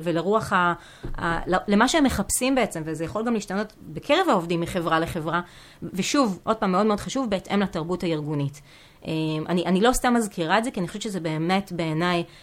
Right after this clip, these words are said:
אחד מעמודי התווך שארגון צריך שיהיה לו, כי בסוף ס-, כל הפעילות שמייצרים וכל הלך הרוח והמחשבה,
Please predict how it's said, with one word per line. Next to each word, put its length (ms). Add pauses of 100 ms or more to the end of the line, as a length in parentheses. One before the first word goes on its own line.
(120)
אחד 320
מעמודי 920
התווך 600 (300)
שארגון 500
צריך 420
שיהיה 340
לו, 100 (280)
כי 140
בסוף 340
ס-, 200 (260)
כל 160
הפעילות 520
שמייצרים 640
וכל 280
הלך 320
הרוח 360
והמחשבה, 520